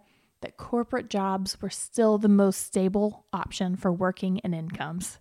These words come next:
And as many of us saw in twenty twenty, that logic went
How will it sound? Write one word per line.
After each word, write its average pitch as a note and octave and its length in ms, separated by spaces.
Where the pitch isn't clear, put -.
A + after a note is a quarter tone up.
And A3+ 140
as A3+ 160
many A3 280
of G#3 80
us G#3 160
saw G3+ 480
in G#3+ 140
twenty G3 320
twenty, F3+ 460
that F3+ 400
logic G#3+ 600
went G#3 240